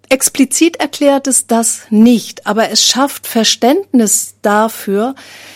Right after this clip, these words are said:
wie Menschen in der D D R und Menschen in der Bundesrepublik gelebt haben. Und es schafft Verständnis dafür, warum Menschen mit ihrer Situation hadern.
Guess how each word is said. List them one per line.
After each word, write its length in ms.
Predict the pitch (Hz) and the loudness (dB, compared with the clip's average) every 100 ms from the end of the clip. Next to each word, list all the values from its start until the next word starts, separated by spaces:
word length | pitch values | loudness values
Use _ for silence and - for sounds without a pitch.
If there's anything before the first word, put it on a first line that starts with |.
| _ | _
wie 520 | - 185 247 254 247 - | -4 2 4 4 2 -4
Menschen 800 | 226 226 254 262 - 247 247 247 | 2 4 6 4 2 0 0 -2
in 160 | - 220 | 0 0
der 120 | 220 | 0
D 140 | 220 | -2
D 100 | 214 | -2
R 340 | 202 214 254 254 | -2 0 0 0
und 120 | 220 | 0
Menschen 420 | 220 233 226 233 | 0 0 -2 -4
in 120 | 220 202 | -2 -2
der 100 | 202 | 0
Bundesrepublik 760 | 226 254 - 214 214 202 196 | 2 2 0 -4 -4 -6 -4
gelebt 480 | 208 190 208 - - | 0 2 0 -2 -6
haben. 240 | 196 202 | 0 0
Und 140 | 196 214 | 0 0
es 160 | - | 0
schafft 280 | - 247 - | 0 0 -2
Verständnis 520 | 220 214 233 240 240 - | -6 0 0 0 0 0
dafür, 340 | 240 - 226 - - - - | 0 0 -2 -4 -18 -20 -2
warum 520 | 226 214 240 254 254 - _ _ _ _ | 0 2 4 4 4 -2 _ _ _ _
Menschen 600 | 208 233 277 - 277 247 | 2 4 4 4 4 4
mit 200 | 240 - | 2 0
ihrer 320 | 254 262 262 | 0 4 2
Situation 840 | 226 226 214 214 - 240 233 208 | 2 -2 -2 -2 0 0 0 0
hadern. 560 | 240 247 233 175 151 190 | 2 2 2 0 -2 -8